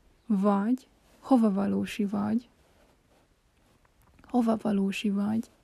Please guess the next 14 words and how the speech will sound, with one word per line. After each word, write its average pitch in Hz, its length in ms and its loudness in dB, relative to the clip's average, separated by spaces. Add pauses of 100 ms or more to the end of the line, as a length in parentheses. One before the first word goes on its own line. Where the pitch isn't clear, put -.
(500)
Where 214 220 2
do 202 60 -2
you 208 140 -2
come 202 280 -2
from? 220 280 -2 (1800)
So 240 180 2
where 277 180 2
are 294 100 0
you 285 100 0
coming 262 400 4
from? 247 280 2
Like, 220 240 0
honnan 214 460 4
jössz 226 280 -2